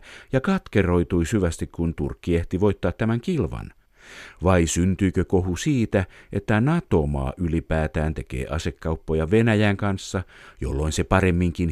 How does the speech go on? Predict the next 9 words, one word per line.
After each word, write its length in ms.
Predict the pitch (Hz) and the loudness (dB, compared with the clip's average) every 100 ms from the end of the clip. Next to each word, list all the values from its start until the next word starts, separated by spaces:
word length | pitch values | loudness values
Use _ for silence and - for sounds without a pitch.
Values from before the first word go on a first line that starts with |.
| - | 0
hieroo 360 | 123 110 107 107 | 0 2 0 0
märkää 480 | 139 135 - 117 120 | 0 -2 -2 -2 0
rättiä 680 | 175 185 _ _ 78 73 | -2 -4 _ _ -2 -2
Yhdysvaltain 680 | 87 80 73 85 82 95 90 | -2 -2 -2 -2 0 0 0
kasvoille 720 | 107 107 - 95 90 87 85 - _ - | 2 0 0 2 4 2 0 -4 _ 0
tai 380 | 101 90 92 80 | 4 6 4 2
vaikka 420 | 65 58 - 87 | -2 -6 -8 -6
siihen 480 | - 107 98 98 98 | -2 0 2 0 0
nenään? 760 | 104 147 113 65 57 50 - | 0 2 0 -2 -6 -12 -16